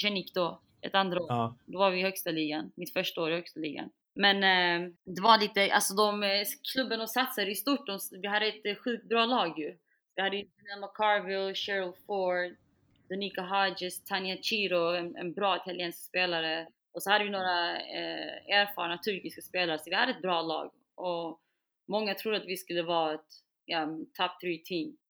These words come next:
Speaker 1: Men du vet, de kunde inte hålla budgeten riktigt. Laget föll sakta men säkert isär.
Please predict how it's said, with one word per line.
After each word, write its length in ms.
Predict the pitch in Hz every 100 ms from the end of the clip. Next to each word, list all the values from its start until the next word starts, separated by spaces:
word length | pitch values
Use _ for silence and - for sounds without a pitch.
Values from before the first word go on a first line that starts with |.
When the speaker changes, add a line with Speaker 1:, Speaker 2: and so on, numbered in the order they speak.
| _
Speaker 1:
Men 160 | 175
du 80 | 180
vet, 160 | 180 180
de 240 | 180 170 -
kunde 200 | - 202
inte 140 | 202 185
hålla 260 | 185 190
budgeten 460 | 170 185 160 160 170
riktigt. 400 | 180 180 151 143 _ _ _ _ _ _ _ _ _ _ -
Laget 360 | 180 180 170 170 - - _ _
föll 320 | 175 170 160
sakta 460 | - - - - 165
men 140 | 165
säkert 400 | 165 165 160 - -
isär. 440 | - - 160 -